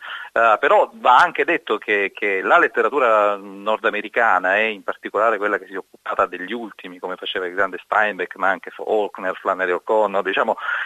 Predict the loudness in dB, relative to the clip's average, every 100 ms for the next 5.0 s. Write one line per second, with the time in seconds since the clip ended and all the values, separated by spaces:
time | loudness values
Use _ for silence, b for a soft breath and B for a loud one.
0 | B 0 4 4 2 2 2 2 0 -2
1 | 0 0 -2 -4 -8 -18 -2 4 4 4
2 | 2 2 2 2 2 -4 -4 -6 -6 -2
3 | -2 -2 -4 -6 -6 -8 -8 -6 -2 2
4 | 2 2 -2 -4 0 0 0 0 0 0